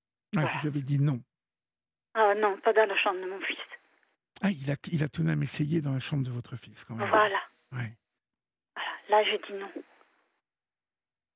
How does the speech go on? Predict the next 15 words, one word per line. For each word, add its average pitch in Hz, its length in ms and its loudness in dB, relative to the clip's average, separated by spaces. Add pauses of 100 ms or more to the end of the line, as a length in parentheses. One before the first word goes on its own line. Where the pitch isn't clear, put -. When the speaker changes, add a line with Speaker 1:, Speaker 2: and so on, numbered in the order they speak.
(680)
Speaker 1:
Vous 175 140 4
le 214 60 4
sentiez 214 400 2
tordu, 165 480 -2
cet 170 300 -2
homme, 170 260 -2
euh ? 139 480 -6
Speaker 2:
Complètement. 208 540 2 (280)
Speaker 1:
Complètement, 139 580 -2
ouais. 120 140 -10 (380)
Speaker 2:
Surtout - 220 -2
par 214 200 2
la 208 100 4 (120)
suite. - 280 -6 (520)
Complètement, 196 680 -4